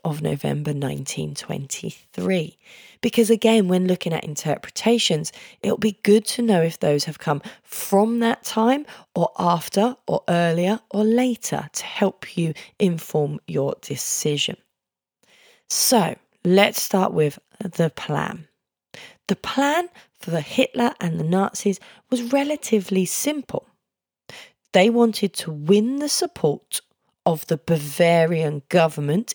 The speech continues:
in Munich using their old war hero Ludendorff and then attack the Weimar government in Berlin.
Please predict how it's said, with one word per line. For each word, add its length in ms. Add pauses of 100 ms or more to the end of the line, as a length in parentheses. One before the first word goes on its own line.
(120)
in 240
Munich 800 (500)
using 640
their 260
old 460
war 400
hero 540 (100)
Ludendorff 960 (440)
and 120
then 140
attack 380
the 100
Weimar 460
government 420
in 160
Berlin. 540